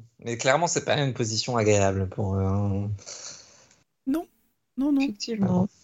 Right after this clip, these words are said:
Speaker 2: Et il y a, euh, par exemple, il y aurait pas du Walking Dead ?
Speaker 1: Ah oui, c'est vrai,
Speaker 3: Oh.
Speaker 1: Walking Dead, je les avais déjà oubliés, euh.
Speaker 3: Ah bah alors.
Speaker 1: Ah bah alors, euh,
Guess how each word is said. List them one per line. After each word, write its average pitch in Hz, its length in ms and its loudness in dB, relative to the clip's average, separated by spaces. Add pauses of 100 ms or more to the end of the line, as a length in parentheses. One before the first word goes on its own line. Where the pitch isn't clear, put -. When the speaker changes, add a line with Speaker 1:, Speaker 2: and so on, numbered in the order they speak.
(140)
Speaker 2:
Et 160 180 12
il 160 60 10
y 147 80 10
a, - 140 6
euh, 147 80 8
par 120 260 4
exemple, 139 480 8
il - 40 -2
y - 20 0
aurait 107 140 2
pas 139 140 8
du 113 120 6
Walking 117 420 8
Dead ? 180 320 10 (1300)
Speaker 1:
Ah 185 360 12
oui, 196 80 6
c'est 311 60 8
vrai, 359 360 8
Speaker 3:
Oh. 123 80 8
Speaker 1:
Walking 359 260 6
Dead, 120 160 8
je 120 60 -2
les 117 100 4
avais 107 220 6
déjà 120 320 6
oubliés, 135 440 4
euh. 110 180 6 (160)
Speaker 3:
Ah 277 120 8
bah 285 180 10
alors. 294 480 10 (280)
Speaker 1:
Ah 160 140 6
bah 160 100 8
alors, 156 400 10
euh, 123 240 6